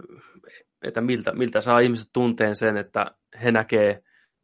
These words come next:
edustettuna, edustettuna itsensä tavallaan siellä kankaalla, että miten iso asia se oikeasti on. Nähdään niinku itsensä kaltaisia näköisiä supersankareita ruudulla, hyvin toteutettuna, hyvinä hahmoina,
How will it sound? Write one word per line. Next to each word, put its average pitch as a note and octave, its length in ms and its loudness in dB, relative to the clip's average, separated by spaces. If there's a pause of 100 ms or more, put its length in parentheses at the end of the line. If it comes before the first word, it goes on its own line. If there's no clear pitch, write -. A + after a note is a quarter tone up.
(160)
edustettuna, A2+ 720 -2
edustettuna A#2+ 560 -2
itsensä G#2 460 -6
tavallaan G2+ 420 -4
siellä G2 180 -10
kankaalla, G2 480 -4
että G#2+ 120 -12
miten A2 220 -6
iso A2+ 220 0
asia G2+ 300 -2
se G#2 120 -10
oikeasti G#2 420 -8
on. G2 220 -6 (1400)
Nähdään G#2 300 -4
niinku G#2 420 -8 (260)
itsensä A#2 440 -4
kaltaisia G#2+ 520 0
näköisiä G2+ 500 -4
supersankareita G2 880 -6
ruudulla, G2 540 -6 (420)
hyvin B2+ 260 2
toteutettuna, G2+ 800 -6 (680)
hyvinä C#3 240 2
hahmoina, G#2 800 -2